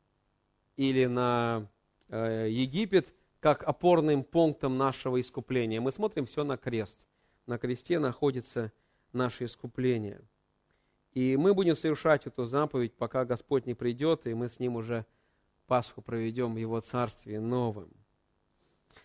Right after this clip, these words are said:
Когда мы говорим о завете, друзья мои, здесь нужно вспомнить буквально несколько моментов. А, во-первых, это то, что Бог вошел с нами в завет.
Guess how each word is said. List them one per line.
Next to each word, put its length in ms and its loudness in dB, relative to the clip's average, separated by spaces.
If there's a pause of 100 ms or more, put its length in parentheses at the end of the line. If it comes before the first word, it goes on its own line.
(240)
Когда 200 2
мы 60 4
говорим 280 8
о 60 6
завете, 380 6
друзья 300 4
мои, 260 -2
здесь 260 2
нужно 520 2
вспомнить 560 0
буквально 340 4
несколько 360 0
моментов. 440 -2 (1040)
А, 100 0
во-первых, 560 4
это 140 4
то, 120 2
что 220 0
Бог 440 6
вошел 360 4
с 100 -8
нами 260 -2
в 60 -6
завет. 300 -6